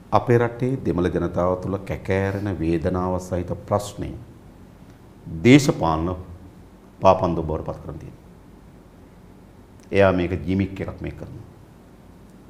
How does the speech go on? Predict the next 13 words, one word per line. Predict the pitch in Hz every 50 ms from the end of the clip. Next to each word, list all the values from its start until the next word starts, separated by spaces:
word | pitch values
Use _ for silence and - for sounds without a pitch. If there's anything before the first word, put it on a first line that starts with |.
| - - - - - - - - - - - - - - - - -
රනිල් | 90 101 113 123 120
වික්‍රමසිංහ | 127 120 - 123 120 113 117 - 117 120 120 123 139 135 107 - - - - - - - - - - - - - - - - - -
අලුත් | - 101 113 117 117
ව්‍යවස්ථාවක් | 110 92 101 101 - - 107 104 107 107 107
හදන | 101 117 117 107
සාකච්ඡා | - 95 90 87 101 98 - 101 80
අසූ | - - 85
දෙකක් | 78 82 - -
තිබුණා. | - - - - - - - - - - - - - - - - - - - - - - - - - -
අසූ | - 92 - 147 147 135
දෙකේම | 127 127 127 143 147
මුලසුන | 156 139 120 107 - - 90 78
දැරුවා. | 73 71 - 73 -